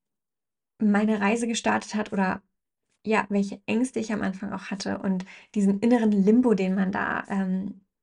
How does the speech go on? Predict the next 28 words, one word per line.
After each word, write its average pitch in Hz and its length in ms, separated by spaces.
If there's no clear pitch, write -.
ja, 202 200
den 196 160
man 196 120
da 196 100
erlebt, 190 520
zu - 180
dir 233 180
möchte 226 280
ich 196 80
sprechen, 196 360
weil 190 160
ich 202 200
weiß, 190 560
wie 214 100
es 196 160
ist, - 580
eigentlich 254 440
ready 220 320
zu 208 200
sein 180 520
und 214 140
gleichzeitig 214 680
aber 185 380
eben 220 220
diese 220 240
Angst 240 240
zu 190 160
haben. - 260